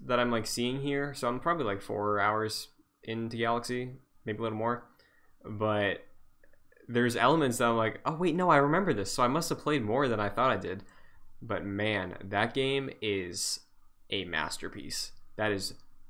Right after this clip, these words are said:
beautiful. The visuals, I think, in Galaxy will look fantastic. Like, they don't look as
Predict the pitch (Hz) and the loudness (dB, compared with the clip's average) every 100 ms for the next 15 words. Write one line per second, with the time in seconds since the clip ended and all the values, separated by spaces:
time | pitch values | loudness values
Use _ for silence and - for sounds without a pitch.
0 | - - 107 98 92 117 117 127 123 127 | -18 -18 -12 -10 -4 -2 -2 -2 -2 -4
1 | - - - - 113 107 113 120 123 123 | -10 -20 -20 -12 -4 0 0 2 0 2
2 | 107 110 113 104 98 90 104 104 113 104 | 0 0 0 0 0 2 2 0 -2 -2
3 | 95 - - - 92 85 - 92 95 110 | -4 -8 -16 -8 -6 -6 -2 -2 -2 -4
4 | 110 107 104 123 147 139 98 95 110 - | -2 -2 4 6 6 6 4 2 0 -2